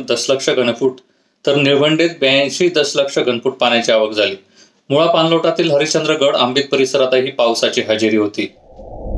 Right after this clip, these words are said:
गंगापूर धरण परिसरात एकशे तीन मिलीमीटर पावसाची नोंद झाली. नाशिक शहर व परिसरात जोरदार पाऊस झाल्याने नांदूर मधमेश्वर बंधाऱ्यात पाण्याची आवक होती. शुक्ररात्री बंधाऱ्यातून एक हजार सहाशे चौदा क्युसेक वेगाने पाणी सोडण्यात आले.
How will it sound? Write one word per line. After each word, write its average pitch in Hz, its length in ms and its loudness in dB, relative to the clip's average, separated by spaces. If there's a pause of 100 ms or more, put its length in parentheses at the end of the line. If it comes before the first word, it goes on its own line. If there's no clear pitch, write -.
(960)
गंगापूर 208 380 2
धरण 202 260 2
परिसरात 185 460 0
एकशे 170 220 0
तीन 190 180 2
मिलीमीटर 160 380 2
पावसाची 123 400 0
नोंद 117 220 0
झाली. 101 200 -2 (180)
नाशिक 110 360 0
शहर 143 180 2
व 147 140 2
परिसरात 147 500 0
जोरदार 127 300 2
पाऊस 131 260 0
झाल्याने 117 560 -2 (340)
नांदूर 123 280 2
मधमेश्वर 151 520 0
बंधाऱ्यात 143 340 0
पाण्याची 120 460 0
आवक 110 240 2
होती. 101 360 -8 (360)
शुक्ररात्री 135 540 0
बंधाऱ्यातून 139 500 2
एक 127 200 0
हजार 127 220 2
सहाशे 127 340 0
चौदा 123 280 2
क्युसेक 127 380 -2
वेगाने 120 300 2
पाणी 120 300 -2
सोडण्यात 110 380 0
आले. 101 240 -2